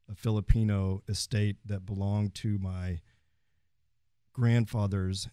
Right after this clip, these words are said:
aunt's husband. And they were, uh, put in a concentration camp during, uh, World War Two when the Japanese invaded the Philippines. And, uh,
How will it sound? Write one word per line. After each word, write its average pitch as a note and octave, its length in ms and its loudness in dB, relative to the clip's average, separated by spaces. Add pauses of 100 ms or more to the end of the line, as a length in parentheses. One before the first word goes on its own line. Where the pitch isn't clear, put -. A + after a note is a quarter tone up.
(340)
aunt's G#2+ 480 -2 (280)
husband. G#2 640 -8 (240)
And G#2 120 -2
they G#2 140 0
were, G2 400 -2
uh, F#2 220 -2
put G#2+ 180 -2
in F#2+ 60 -6
a F2+ 40 -6
concentration G2+ 600 -4
camp F#2 320 -6
during, F#2+ 440 -4
uh, F2+ 60 -6
World F#2+ 240 -4
War F#2 100 -6
Two D3 260 -2
when G#2 80 -2
the F#2+ 60 -2
Japanese F#2+ 440 -8
invaded F#2 300 -6
the F2+ 60 -10
Philippines. F#2 540 -2
And, E2 180 -12
uh, F2 180 -12